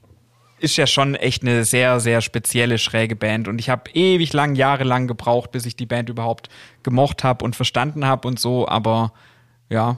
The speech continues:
und deswegen ist es genauso ein Song. Und da verstehe ich dann wieder jeden, der nach drei Minuten sagt, "Oh, pff, nö, ist mir zu anstrengend, dann <laughs> skippt man da mal weiter auf der Playlist." Alles cool, macht es ruhig, aber es lohnt sich auch, wenn man, wenn man diese Viertelstunde einfach mal investiert.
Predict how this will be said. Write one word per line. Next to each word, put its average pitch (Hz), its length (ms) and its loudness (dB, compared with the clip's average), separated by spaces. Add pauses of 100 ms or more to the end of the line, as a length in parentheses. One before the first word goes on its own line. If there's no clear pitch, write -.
und 135 180 -2
deswegen 147 300 2
ist 139 160 -2
es 139 120 -2
genauso 123 340 2
ein 113 40 -2
Song. 113 220 0
Und 131 80 -2
da 139 100 4
verstehe 143 360 0
ich 143 100 -2
dann 139 180 0
wieder 127 160 0
jeden, 131 380 0
der 120 320 2
nach 117 260 -2 (160)
drei 127 240 0
Minuten 135 400 -2
sagt, 120 340 0 (440)
"Oh, 123 300 0
pff, - 340 -10
nö, 120 260 2
ist 123 160 0
mir 135 140 0
zu - 160 2
anstrengend, 131 680 -2
dann 123 240 0 (160)
<laughs> - 180 -20
skippt - 320 -2
man 139 120 0
da 131 80 4
mal 120 180 2
weiter 123 300 2
auf 117 160 2
der 120 80 -2
Playlist." 110 420 -2
Alles 175 320 0
cool, 196 160 2
macht 147 260 -2
es - 160 -6
ruhig, 151 300 0
aber 123 360 0 (680)
es 139 160 -4
lohnt 143 220 2
sich 143 200 -2
auch, 127 140 2
wenn 127 140 2
man, 123 280 2
wenn 123 100 0
man 123 120 0
diese 123 240 -2
Viertelstunde 127 680 -2
einfach 110 300 -2
mal 113 180 -2
investiert. 117 600 -4